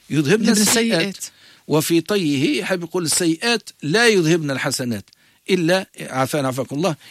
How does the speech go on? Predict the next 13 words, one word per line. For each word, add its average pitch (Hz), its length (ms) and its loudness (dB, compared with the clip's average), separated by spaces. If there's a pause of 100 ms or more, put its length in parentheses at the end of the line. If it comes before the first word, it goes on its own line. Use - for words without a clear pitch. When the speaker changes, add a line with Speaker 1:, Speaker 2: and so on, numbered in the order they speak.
(120)
Speaker 2:
"إلا 160 200 2
الكفر". - 420 -6 (100)
Speaker 1:
نعم. 185 100 2
Speaker 2:
هذاك 143 160 -6
هو 185 120 2
اللي 160 100 2
يفسد - 320 -2
كل 135 180 -6
شيء. 101 220 -4 (360)
إذن 233 300 2
كل 233 180 -6
شيء 269 180 0
مفتوح 180 480 -4